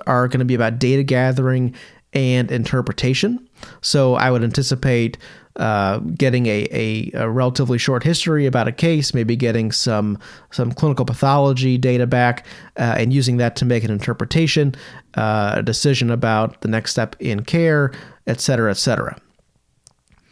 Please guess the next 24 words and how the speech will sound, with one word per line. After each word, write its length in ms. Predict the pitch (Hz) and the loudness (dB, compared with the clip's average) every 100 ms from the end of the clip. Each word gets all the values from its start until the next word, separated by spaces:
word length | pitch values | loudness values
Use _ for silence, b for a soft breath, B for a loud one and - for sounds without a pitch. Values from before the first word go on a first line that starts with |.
| b b | b b
About 200 | 151 156 | 0 2
forty-seven 560 | - 208 180 196 196 156 | 2 2 4 2 2 0
percent 300 | 135 160 143 | 0 2 2
of 80 | 123 | 2
the 80 | |
exam 420 | 127 123 123 127 123 | 2 2 2 2 0
is 120 | 127 | 0
gonna 220 | 120 120 | 0 0
be 240 | 131 127 - | 0 0 2
about 320 | 139 123 131 | 2 2 0
health 440 | - 175 196 - | -2 0 0 0
maintenance 460 | 156 160 151 151 - | 0 2 0 0 -2
and 220 | 131 120 | -4 -2
problem 460 | - 131 131 113 113 | -2 0 0 0 0
management. 640 | 127 147 113 90 98 - B B B B | 2 0 0 -2 -4 -6 B B B B
So 260 | - 143 | 0 2
I 80 | 127 | 2
think 240 | 123 165 135 | 2 2 2
a 60 | |
lot 320 | 123 127 143 | 2 4 4
of 120 | 143 127 | 4 4
our 160 | 117 | 2
food 280 | 107 170 185 | 2 2 4
animal, 600 | 135 117 123 120 120 120 | 4 2 2 2 0 -2